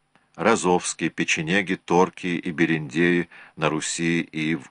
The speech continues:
Угрии. Тысяча девятьсот тридцать третий год, страница первая, шестьдесят шестая. О половцах,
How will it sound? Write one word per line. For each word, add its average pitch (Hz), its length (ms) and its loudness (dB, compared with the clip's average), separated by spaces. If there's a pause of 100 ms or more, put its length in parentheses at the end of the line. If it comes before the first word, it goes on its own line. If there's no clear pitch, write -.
Угрии. 73 680 -6 (460)
Тысяча 101 440 -4
девятьсот 85 640 -2
тридцать - 560 -6
третий 73 440 -8
год, 85 280 0 (340)
страница 78 800 -4
первая, 78 540 -2
шестьдесят 69 840 -6 (240)
шестая. 62 840 -8
О 85 120 -6
половцах, 123 840 0